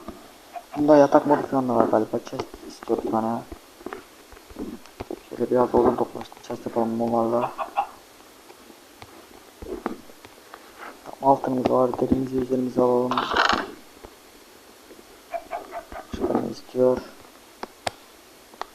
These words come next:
İki tane demir istiyordu. Onları üzerimize alalım. Böyle, böyle, böyle yavaş olacak. Bir tane daha fırın yapalım. Oraya da biraz kum koyalım. Onu da pişmeye başlasın.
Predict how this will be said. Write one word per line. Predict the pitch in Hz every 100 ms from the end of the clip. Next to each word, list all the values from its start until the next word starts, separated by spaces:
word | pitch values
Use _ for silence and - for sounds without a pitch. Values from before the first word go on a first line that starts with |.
| - - - - -
İki | -
tane | 117 120 117
demir | 117 123 131
istiyordu. | - - 131 131 127
Onları | 131 127 123 123
üzerimize | 131 131 127 127
alalım. | 127 127 123 - - - - - - - - - - - - - - - - - - - 1077 - - - - - - - - - - - - - - - - - - - - -
Böyle, | 127 123 -
böyle, | 123 123 -
böyle | 123 123
yavaş | 127 123
olacak. | 123 110 110 -
Bir | 120 117
tane | 120
daha | 117
fırın | 120 117 113
yapalım. | 113 117 110 113 - - - - - - - - - - -
Oraya | 120 120
da | -
biraz | -
kum | - - -
koyalım. | - 117 120
Onu | 117 117
da | 110
pişmeye | - 113 110
başlasın. | 107 113 - 127 127